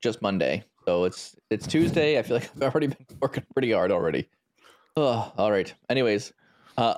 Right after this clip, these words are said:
something we found across the interwebs was, um, the Fabric blog has announced that there is, uh, some additional actions you can use from pipelines. This is something I felt was missing from Azure Data Factory and or Synapse,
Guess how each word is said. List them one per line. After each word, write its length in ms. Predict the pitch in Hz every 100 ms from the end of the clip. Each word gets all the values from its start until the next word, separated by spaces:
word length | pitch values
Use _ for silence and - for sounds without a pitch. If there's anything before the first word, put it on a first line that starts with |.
| -
something 240 | 190 226
we 80 | 185
found 240 | 160 143 143
across 280 | 139 135 -
the 80 |
interwebs 560 | 202 - 92 80 104 - -
was, 640 | 110 107 107 104 104 - -
um, 400 | 110 101 98 92 _ _ _ -
the 80 |
Fabric 380 | 104 131 143 127
blog 340 | 101 90 120 -
has 140 | 101 101
announced 380 | 101 95 98 -
that 160 | 87
there 180 | 107 101
is, 480 | - 95 92 90 - _ _ _ _ -
uh, 40 | -
some 200 | - 117
additional 380 | 127 143 151 -
actions 480 | 139 - 101 98 101
you 80 | 107
can 140 | 107
use 220 | 107 104
from 240 | - 104 95
pipelines. 500 | 190 - 90 170 -
This 160 | 175
is 80 | 170
something 200 | 165 143
I 60 | 120
felt 200 | - 110
was 160 | 107
missing 300 | 117 107 110
from 420 | 101 98 98 95 -
Azure 440 | 92 98 104 95 - -
Data 180 | 95 90
Factory 560 | - 80 - 170 185 -
and 240 | 98 107
or 200 | 90 98
Synapse, 540 | 90 - 104 92 -